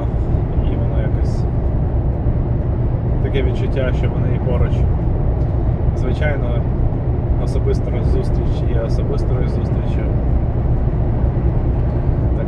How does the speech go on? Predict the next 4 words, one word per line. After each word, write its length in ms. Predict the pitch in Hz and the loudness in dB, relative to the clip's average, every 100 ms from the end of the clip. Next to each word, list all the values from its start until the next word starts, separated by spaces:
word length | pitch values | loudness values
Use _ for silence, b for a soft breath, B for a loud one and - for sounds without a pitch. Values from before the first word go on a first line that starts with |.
| - | 0
що 80 | - | 2
таке. 400 | - - - - - - - - - - - - | 2 2 2 2 2 0 0 0 2 0 0 0
Їдемо, 280 | 190 - 151 - | 0 0 -2 -2
котимося. 480 | - - - - - | -2 -2 0 0 0